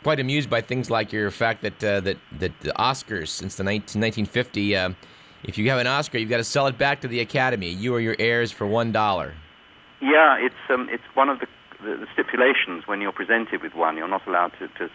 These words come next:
Speaker 2: it's not allowed to be sold on the open market
Speaker 1: Huh.
Speaker 2: anymore, um, uh, which is r-, rather tragic for people who are, you know, former Oscar winners who are down on their luck and want to sell it. All they're gonna get is a buck, which is not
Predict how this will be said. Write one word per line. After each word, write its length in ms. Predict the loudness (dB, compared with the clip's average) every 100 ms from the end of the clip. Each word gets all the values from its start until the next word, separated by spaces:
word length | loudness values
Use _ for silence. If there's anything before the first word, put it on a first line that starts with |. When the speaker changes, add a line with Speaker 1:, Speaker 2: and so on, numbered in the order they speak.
| -12
Speaker 2:
it's 180 | -12 -4
not 160 | -4 0
allowed 400 | 6 6 6 0
to 60 | -10
be 120 | -4 4
sold 260 | 4 4
on 100 | -2
the 120 | -2
open 220 | -2 -2 0
market 380 | 0 0 -6 -10
Speaker 1:
Huh. 60 | -4 -2
Speaker 2:
anymore, 220 | -2 -6 -14 -20 -20 -20 -2
um, 400 | 0 2 -2 -10 -6
uh, 80 | -4
which 220 | -4 -8
is 100 | -8 -6
r-, 160 | -6
rather 300 | 0 2 0 -4 -2
tragic 340 | -2 -2 -10
for 120 | -10
people 280 | -8 -8 -4
who 60 | -4
are, 120 | -4 -8 -16 -16 -12
you 80 | -8
know, 80 | -8 -4 2
former 220 | 4 4
Oscar 300 | 2 -4 -4
winners 300 | 0 0 -2
who 80 | -2
are 60 |
down 240 | 2 4 4
on 100 | 2
their 120 | 4
luck 260 | 6 4 2
and 80 | -2
want 120 | -2
to 80 | 0
sell 160 | 2 4
it. 180 | 4 0
All 120 | -4
they're 120 | -2
gonna 180 | 0 0
get 180 | 0 -2
is 120 | -4
a 40 | -2
buck, 400 | 4 4 4 -8 -12 -18 -14 -12
which 160 | -12 -14
is 120 | -10
not 160 | -10